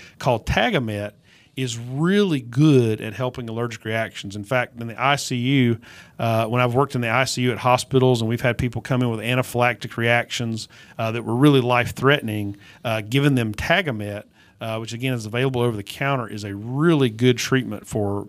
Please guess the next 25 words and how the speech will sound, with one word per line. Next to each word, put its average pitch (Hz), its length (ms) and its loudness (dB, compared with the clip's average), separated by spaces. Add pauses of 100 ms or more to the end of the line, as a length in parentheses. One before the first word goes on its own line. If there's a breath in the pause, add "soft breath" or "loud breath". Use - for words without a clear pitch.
severe 123 460 2
allergic 113 360 0
reactions. 107 600 -4 (400 loud breath)
Uh, 110 220 0
Benadryl 151 600 4
comes 147 280 2
in 120 80 0
liquid 131 400 2
and 113 220 0
solid 143 420 4
tablets. 165 640 0 (300 loud breath)
It's - 120 -4
always 131 200 6
good 127 140 2
to 120 40 -2
have 123 200 0
that 123 160 4
on 117 180 2
hand, 135 460 0
the 107 80 -8
Claritin 131 600 4 (280 loud breath)
or 113 160 0
loratadine 127 680 2
or 107 100 -4
Alivert, 120 540 2